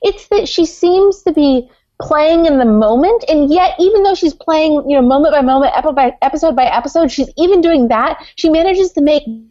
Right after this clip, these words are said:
so that she had no facial expression. It's completely right. I feel like she has no drive to win the game. She doesn't even have a drive to make the moves that she makes. It's just, and then I feel like there's something, I don't know, on top of all that,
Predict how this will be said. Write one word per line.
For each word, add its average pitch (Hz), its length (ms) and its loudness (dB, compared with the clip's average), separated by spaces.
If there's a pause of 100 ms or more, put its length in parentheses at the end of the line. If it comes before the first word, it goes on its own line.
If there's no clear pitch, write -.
so 285 160 -4
that 233 120 -2
she 240 80 0
had 214 80 -2
no 220 240 0
facial 208 400 -2
expression. 160 440 -4
It's 170 120 -6
completely 220 560 -2
right. 151 300 0 (420)
I 320 80 -2
feel 339 100 0
like 349 140 0
she - 140 -2
has 277 120 0
no 285 400 2
drive 233 520 0
to 202 100 -2
win 247 200 2
the 277 60 0
game. 151 260 -2
She - 380 -4
doesn't 539 360 2
even 466 120 4
have 359 120 2
a 277 40 0
drive 294 480 0
to - 80 -4
make 269 180 0
the 262 60 0
moves 277 480 2
that 226 100 -12
she - 200 -4
makes. 226 640 -2 (540)
It's - 280 -4
just, - 640 -4 (240)
and 392 100 0
then 403 160 2
I - 220 -4
feel 494 120 2
like 494 120 0
there's 403 180 0
something, 349 560 0
I 277 120 -4 (320)
don't 440 140 2
know, 208 420 0 (320)
on 294 240 -2
top 427 420 -4
of 311 160 0
all 196 320 2
that, 180 600 -4